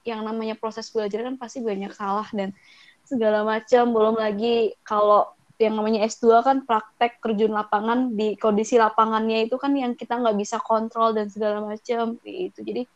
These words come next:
ya dinikmati, <laughs> lagi-lagi dinikmati prosesnya, cari support yang bagus lah, support system yang entah itu teman-teman S dua juga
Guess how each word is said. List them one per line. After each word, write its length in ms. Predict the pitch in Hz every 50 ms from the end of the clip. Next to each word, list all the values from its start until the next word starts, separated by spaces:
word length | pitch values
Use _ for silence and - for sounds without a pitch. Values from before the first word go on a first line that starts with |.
| _ _ - - - - - - - - _ _ _
ya 560 | - 277 294 285 277 294 285 285 277 - - - _ _ - 240
dinikmati, 720 | 262 247 247 247 254 262 247 247 233 - - - 247 247
<laughs> 60 | 233 233
lagi-lagi 320 | 226 208 220 220 208 233
dinikmati 560 | 220 233 220 202 214 202 196 208 - 214 202
prosesnya, 560 | 196 202 220 - 208 208 233 185 247 240 233
cari 320 | 226 233 226 208 202 208 208 208
support 400 | - 220 - - - 214 214 -
yang 480 | - 240 226 214 214 214 208 208 202 202
bagus 400 | 208 190 196 202 202 226 240 240
lah, 160 | 262 240 240
support 320 | - 233 - - 208 202 -
system 560 | - 214 - - - 220 214 214 220 220 214
yang 160 | 202 196 196 202 -
entah 160 | - 202 208
itu 240 | 202 - - 202 -
teman-teman 480 | 202 202 196 202 208 208 208 196 -
S 240 | - - 226 - -
dua 240 | 233 220 208 202 196
juga 400 | 196 240 277 302 311 277 247